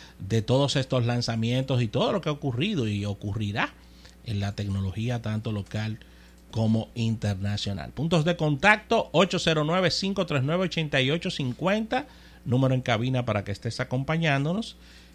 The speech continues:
y ahí puedes dejarnos, eh, también tus opiniones sobre, sobre los temas y tópicos que tratamos diariamente, Ravelo.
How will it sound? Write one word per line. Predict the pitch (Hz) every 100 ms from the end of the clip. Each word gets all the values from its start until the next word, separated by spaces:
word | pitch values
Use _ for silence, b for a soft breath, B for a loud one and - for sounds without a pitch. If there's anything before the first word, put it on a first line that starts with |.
| -
y | 104
ahí | 101 104 110
puedes | 110 107 110 101
dejarnos, | 95 101 104 101 101 - B B B -
eh, | 104 98 95 92 95 98
también | 98 98 101 110 101 92 - - - - -
tus | 196
opiniones | 226 233 208 254 185 123
sobre, | 123 117 110 101 92 85
sobre | 107 110 107
los | 104 -
temas | 127 131 127 117 - - B B B -
y | 101
tópicos | - 110 110 104 101 98
que | 98
tratamos | 95 95 98 98 98 - - b b -
diariamente, | 98 101 101 80 62 -
Ravelo. | - - - -